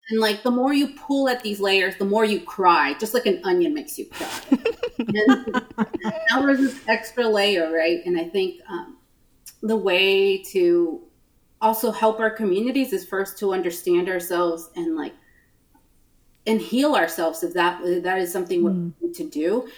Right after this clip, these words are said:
Speaker 1: in order to, like, help the movement along too, right? And to be
Speaker 2: Yeah.
Speaker 1: a better person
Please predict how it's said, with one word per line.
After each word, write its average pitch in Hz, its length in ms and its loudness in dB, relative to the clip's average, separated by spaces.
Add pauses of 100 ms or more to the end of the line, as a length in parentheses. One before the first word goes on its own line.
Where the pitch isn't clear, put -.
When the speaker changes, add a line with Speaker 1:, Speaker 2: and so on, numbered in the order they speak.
(100)
Speaker 1:
in 180 100 0
order 220 260 0
to, 190 180 2
like, 165 280 0
help 196 520 -2
the 180 100 2
movement 151 600 0
along 139 420 -8
too, 151 280 -12
right? 160 280 -6 (280)
And 156 200 -8
to 208 100 -10
be 196 160 0
Speaker 2:
Yeah. 180 160 0
Speaker 1:
a 180 40 -6 (100)
better 180 400 2
person 170 800 -2